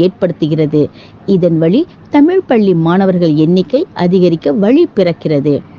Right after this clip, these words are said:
எனவே நெகிரி செம்பிலானில் குறைந்த மாணவர்கள் எண்ணிக்கையை கொண்டுள்ள தமிழ் பள்ளிகள்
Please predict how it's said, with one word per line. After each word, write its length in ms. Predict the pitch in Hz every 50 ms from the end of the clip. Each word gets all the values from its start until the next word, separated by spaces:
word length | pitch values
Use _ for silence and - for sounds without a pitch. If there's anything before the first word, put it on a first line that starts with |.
| - - - - - - - 170
எனவே 400 | 165 175 165 170 160 175 214 277 - - - - - - 180
நெகிரி 320 | 220 247 262 339 359 370 349 - -
செம்பிலானில் 540 | 277 262 254 262 262 254 254 254 247 247 - -
குறைந்த 440 | - 262 294 311 320 320 320 277
மாணவர்கள் 640 | 185 156 160 175 202 240 254 254 240 240 233 226 185 - - - - - - - -
எண்ணிக்கையை 640 | 180 185 190 220 233 254 240 - - 247 220 208 202 -
கொண்டுள்ள 400 | - 202 190 185 196 202 190 180
தமிழ் 400 | 170 - 208 202 226 254 302 302
பள்ளிகள் 580 | 302 - 208 175 180 180 175 160 196 240 320